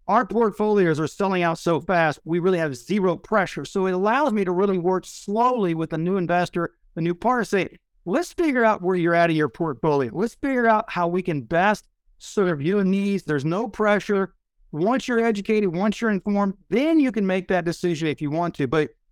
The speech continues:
I enjoy that because, you know, it is a strange business. It has a lot of words that are not normal to the sector.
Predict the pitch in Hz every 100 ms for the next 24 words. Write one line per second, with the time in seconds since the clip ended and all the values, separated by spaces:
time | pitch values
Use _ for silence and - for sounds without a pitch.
0 | _ - 233 254 190 208 226 214 202 175
1 | 196 180 185 - 196 190 170 _ 202 226
2 | 320 254 180 - 170 151 123 147 143 127
3 | 123 214 254 277 254 214 190 175 135 135
4 | 175 196 180 156 151 165 170 151 170 170
5 | 156 143 - 165 - 139